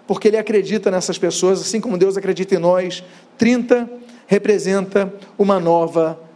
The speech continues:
fase. Amados irmãos,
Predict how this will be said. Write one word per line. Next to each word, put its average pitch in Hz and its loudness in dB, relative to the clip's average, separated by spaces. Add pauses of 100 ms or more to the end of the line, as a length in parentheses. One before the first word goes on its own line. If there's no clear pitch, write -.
(200)
fase. 143 -6 (1700)
Amados 269 2
irmãos, 294 0